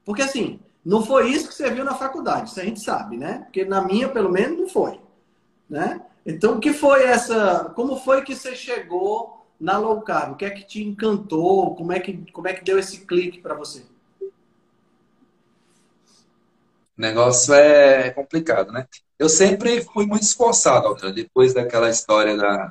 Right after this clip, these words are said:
Speaker 2: do desgosto que eu dei pra minha mãe como aluno lá na
Speaker 1: Uhum.
Speaker 2: infância.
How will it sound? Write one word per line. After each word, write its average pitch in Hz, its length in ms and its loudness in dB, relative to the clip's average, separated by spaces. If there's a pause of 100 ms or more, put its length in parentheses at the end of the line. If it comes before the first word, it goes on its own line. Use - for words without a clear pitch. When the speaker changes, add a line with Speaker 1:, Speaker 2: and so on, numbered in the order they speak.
(140)
Speaker 2:
do 107 140 -10
desgosto 113 560 -2
que - 80 -6
eu 107 60 -2
dei 104 140 -2
pra 101 140 -2
minha 101 180 -4
mãe 101 180 -8
como 101 220 -10
aluno 110 440 -6
lá 175 140 2
na 202 80 8
Speaker 1:
Uhum. 196 200 6
Speaker 2:
infância. 170 420 -2